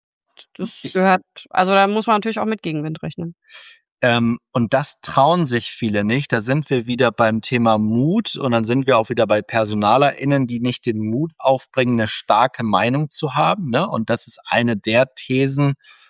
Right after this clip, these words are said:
Speaker 2: vom B P M. Jetzt habe ich ganz schön viele Brücken gebaut in diesem Podcast. Das ist ja irre. Aber das ist halt auch die Atmosphäre, die eine Silvia dann schaffen kann, ne? Das ist auch immer vom Gast ein bisschen abhängig, ja? Also starke Meinungen sind gut, ist die These, aber wir brauchen einen Grundkonsens über die No-Gos am Arbeitsplatz.
Speaker 1: Mhm.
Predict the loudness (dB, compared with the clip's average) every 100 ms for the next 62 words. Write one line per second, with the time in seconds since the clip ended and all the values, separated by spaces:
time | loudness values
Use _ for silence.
0 | _ -2 -2 2 0 0 -2 0 2 2
1 | 2 0 0 0 0 -2 -2 -2 0 -4
2 | -4 -2 2 2 0 -6 -8 -8 -8 _
3 | -8 -8 -10 -8 -8 _ 0 0 -2 _
4 | _ _ 0 2 2 0 -4 0 0 0
5 | 0 0 0 -2 -2 0 0 0 0 2
6 | 2 2 2 0 -2 -4 -6 -4 -2 0
7 | 0 -2 -4 -4 -4 -6 -6 -6 -6 -12
8 | -12 -12 -10 -12 -8 -4 -4 -4 -2 0
9 | 0 -2 -2 _ -20 -20 -16 0 0 0
10 | 0 2 2 2 -2 -2 -4 -4 -2 -4
11 | -4 -8 -8 -8 0 0 2 0 0 _
12 | _ _ 0 2 2 2 4 2 0 -4
13 | -2 -2 -6 0 2 2 -4 -2 0 0
14 | 2 2 0 -4 -8 0 0 0 -4 0
15 | 4 4 2 -2 -2 -6 -6 -4 -6 -8
16 | -14 -14 -8 -8 -4 -6 -6